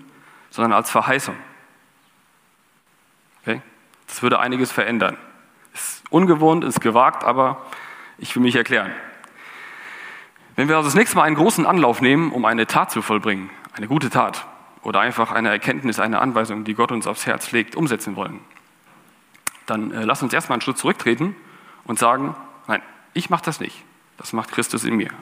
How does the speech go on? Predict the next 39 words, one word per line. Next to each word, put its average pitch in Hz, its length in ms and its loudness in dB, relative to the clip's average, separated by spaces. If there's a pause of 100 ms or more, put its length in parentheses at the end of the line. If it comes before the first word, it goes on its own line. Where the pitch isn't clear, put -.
Okay. - 280 -10 (680)
Nicht 123 260 -2
ich 143 140 0
muss, 151 340 2 (360)
er 101 180 0
kann. 123 300 2 (1600)
Und, 110 280 0
äh, 110 100 4
ich 110 140 -2
wünsche 180 180 2
uns 151 120 2
das 120 180 0
wirklich 170 320 2
sehr, 151 440 4 (1160)
dass, - 360 -2 (380)
lesen 123 240 2
wir 123 60 2
auch 123 60 4
in 123 40 0
der 117 80 4
Bibel, 131 380 2
wer, 120 240 0 (220)
dass - 180 -6
er, 160 160 2
der 127 80 -2
das 120 220 -4
gute 202 300 -2
Werk 113 200 2
in 123 80 -2
uns 127 140 -4
begonnen 120 400 2
hat, 101 160 -2
ja, 110 180 2
es 113 140 -2
auch 123 100 4
zu - 160 -6
Ende 175 240 2
bringen 98 300 -6
wird. 92 160 -10